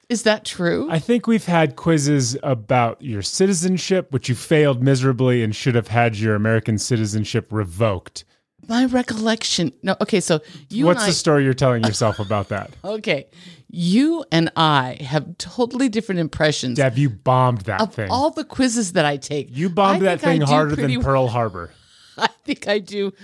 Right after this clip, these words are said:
Speaker 1: pretty well.
Speaker 2: Anybody
Speaker 1: And then
Speaker 2: who
Speaker 1: all of a
Speaker 2: remembers
Speaker 1: sudden
Speaker 2: this
Speaker 1: you say, like, "Hey, she's a sociopath. She can never be a cop or an American citizen."
Speaker 2: You failed those tests, too.
Speaker 1: <laughs>
Speaker 2: But you really failed your citizenship test to the point of which I'm surprised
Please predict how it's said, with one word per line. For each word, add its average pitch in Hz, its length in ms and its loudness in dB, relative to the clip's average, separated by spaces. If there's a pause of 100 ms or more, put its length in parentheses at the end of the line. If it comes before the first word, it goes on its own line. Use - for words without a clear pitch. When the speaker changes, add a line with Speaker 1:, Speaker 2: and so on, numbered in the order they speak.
(220)
Speaker 1:
pretty 180 260 -2
well. 165 560 -2
Speaker 2:
Anybody 160 400 2
Speaker 1:
And 170 100 4
then 160 60 4
Speaker 2:
who 143 60 4
Speaker 1:
all 131 60 4
of 127 40 2
a 127 60 4
Speaker 2:
remembers 135 240 0
Speaker 1:
sudden - 180 0
Speaker 2:
this 208 160 -4
Speaker 1:
you 208 160 -4
say, 160 300 -2
like, 143 280 -2 (220)
"Hey, 190 200 -4
she's 139 280 -2
a 147 40 -4
sociopath. 147 720 -2 (260)
She - 180 -6
can 165 160 0
never 156 220 -2
be 170 120 0
a 160 60 2
cop 156 480 0
or 226 260 2
an 170 200 -6
American 175 420 -6
citizen." 185 560 -10
Speaker 2:
You 156 100 -6
failed 160 320 2
those 196 220 0
tests, - 480 -4
too. 127 240 0
Speaker 1:
<laughs> - 280 -6
Speaker 2:
But 143 120 -2
you 139 160 0
really 180 460 2
failed 131 360 0
your 113 80 -6
citizenship 107 760 -4
test 104 360 -4
to 139 100 -2
the 120 80 -2
point 156 360 2
of 113 120 0
which 113 400 -2
I'm 139 200 0
surprised 123 1000 0